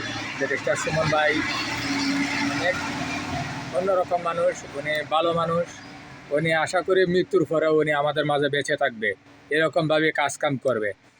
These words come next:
মাধবপুর, সোনারগাঁও, ধর্মঘর এরকমভাবে কাজকাম করবে, যে এরকমভাবে উন্নত করবে, যে এরকমভাবেই যে, এ, দুর্নীতি করার দ-, আমরাও চাই না, লিগ্যালভাবে সবগুলা করুক, এরকমভাবে করবে যে আমাদের মাঝে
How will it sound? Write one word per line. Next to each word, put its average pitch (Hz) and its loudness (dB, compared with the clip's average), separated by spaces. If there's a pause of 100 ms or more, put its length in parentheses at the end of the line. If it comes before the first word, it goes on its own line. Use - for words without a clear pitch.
(560)
মাধবপুর, 151 0
সোনারগাঁও, 147 2
ধর্মঘর 147 2
এরকমভাবে 170 2
কাজকাম 170 0
করবে, 147 2
যে 143 2 (100)
এরকমভাবে 156 2
উন্নত 160 0
করবে, 143 2
যে 139 2
এরকমভাবেই 139 2
যে, 143 2 (440)
এ, 147 0 (200)
দুর্নীতি 214 4
করার 165 2
দ-, 165 -6 (400)
আমরাও 156 2
চাই 123 0
না, 127 -4 (380)
লিগ্যালভাবে 156 4
সবগুলা 147 0
করুক, 143 0 (360)
এরকমভাবে 147 0
করবে 147 2
যে 143 2
আমাদের 135 0
মাঝে 135 2